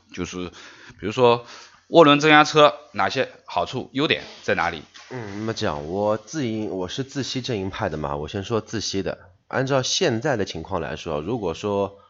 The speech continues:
Speaker 2: 我们就分为两类，一类是，一类呢是高端客户，我们先撇开不谈，一对呢以，以是相对来说经济型客户为主。如果说你的预算有限，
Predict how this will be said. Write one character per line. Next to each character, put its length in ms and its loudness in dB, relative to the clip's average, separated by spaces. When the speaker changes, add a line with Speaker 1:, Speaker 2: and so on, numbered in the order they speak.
Speaker 2:
我 60 -14
们 100 -8
就 140 -4
分 160 -4
为 100 2
两 220 -4
类， 140 -6
一 160 -8
类 240 0
是， 500 -2
一 100 -6
类 160 0
呢 220 0
是 460 -4
高 220 2
端 160 2
客 200 -4
户， 200 -8
我 60 -12
们 140 -10
先 160 -8
撇 180 -12
开 160 -8
不 80 -14
谈， 300 -8
一 80 -18
对 220 -6
呢 260 -4
以， 560 -12
以 60 -10
是 240 -8
相 240 -6
对 100 -4
来 160 -2
说 300 -6
经 200 -8
济 60 -8
型 160 -8
客 160 -10
户 120 -12
为 160 -8
主。 200 -12
如 80 -8
果 140 -6
说 120 -6
你 120 -8
的 80 -10
预 100 -8
算 160 -2
有 140 -2
限， 300 -2